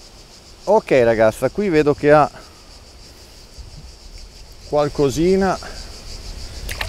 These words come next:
e si è un po' rovinata anche la bocca, ma dopo la,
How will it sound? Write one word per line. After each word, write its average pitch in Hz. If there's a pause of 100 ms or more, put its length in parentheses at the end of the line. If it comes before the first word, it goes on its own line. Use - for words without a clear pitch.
(160)
e 156 (480)
si -
è 135
un 135
po' 156
rovinata 139
anche 127
la 120
bocca, 113 (520)
ma 117
dopo 127
la, 107